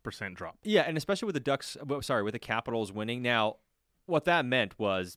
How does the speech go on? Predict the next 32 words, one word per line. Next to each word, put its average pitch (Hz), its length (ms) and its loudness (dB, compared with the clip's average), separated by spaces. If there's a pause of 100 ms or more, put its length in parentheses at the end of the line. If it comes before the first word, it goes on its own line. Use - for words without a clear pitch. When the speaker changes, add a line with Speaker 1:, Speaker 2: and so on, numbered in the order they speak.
Speaker 2:
hey, 110 200 0
if 87 100 -4
the 107 100 -6
Canucks 117 240 -4
still 165 220 2
won 127 220 2
the 110 80 0
game, 95 500 -6
they 117 100 -4
would 107 120 -4
still 123 160 -2
have 113 120 0
to 110 60 -6
lose. 104 580 -4 (140)
I 147 60 0
mean, 151 100 6
if 165 60 4
Speaker 1:
Mm-hmm. 143 60 0
Speaker 2:
they, 160 100 4
even 202 200 2
if 214 60 -2
they 160 80 0
lost 127 360 2
the 160 40 -8
game, 147 280 -4 (200)
they 123 80 -2
would 120 80 2
still 143 140 2
have 139 120 4
to 123 60 -2
lose 110 500 -2
maybe 131 580 0